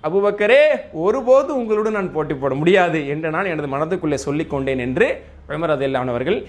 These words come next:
இந்த செய்தியை சொல்றாங்க. ஆக, இப்படிப்பட்ட ஒரு மனநிலையில சஹாபாக்கள் இருந்தாங்க. எப்ப வாய்ப்பு கிடைக்கும், ஒரு சந்தர்ப்பம் எப்ப கிடைக்கும்? ரசூலுல்லாஹ் ஒரு அறிவிப்பு கொடுக்குறாங்க, ஜகா வாங்கலாமா, ஏதாவது காரணம் சொல்லலாமா, ஒரு பொருளாதாரத்தை இல்லைன்னு சொல்றதுக்கு, "நான் வீடு கட்டிட்டு இருக்கிறேன்,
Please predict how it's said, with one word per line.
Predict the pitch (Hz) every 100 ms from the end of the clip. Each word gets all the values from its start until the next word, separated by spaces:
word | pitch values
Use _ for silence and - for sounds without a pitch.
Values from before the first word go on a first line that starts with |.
| -
இந்த | 139 135
செய்தியை | - 147 139 135
சொல்றாங்க. | 131 127 151
ஆக, | 175 175 160
இப்படிப்பட்ட | 156 208 202 190
ஒரு | 170
மனநிலையில | 147 170 190 156 170
சஹாபாக்கள் | 170 156 147 139 135
இருந்தாங்க. | 156 139
எப்ப | 131 180 - 294
வாய்ப்பு | 226 247 214
கிடைக்கும், | 190 180 143 - - - _
ஒரு | - 180
சந்தர்ப்பம் | 202 262 311 262
எப்ப | 233
கிடைக்கும்? | 233 220 196
ரசூலுல்லாஹ் | 185 262 269
ஒரு | 233
அறிவிப்பு | 220 262 240 220
கொடுக்குறாங்க, | 226 202 196 254 - - -
ஜகா | 165 220 277 254
வாங்கலாமா, | 247 233 233 240
ஏதாவது | 180 202 262
காரணம் | 254 226 247 233
சொல்லலாமா, | 226 226 233 208
ஒரு | 190
பொருளாதாரத்தை | 190 233 262 240 226 208
இல்லைன்னு | 220 262 233
சொல்றதுக்கு, | 226 220 220 240 240 -
"நான் | 202 202 196
வீடு | 202 254
கட்டிட்டு | 220 220 202
இருக்கிறேன், | 214 220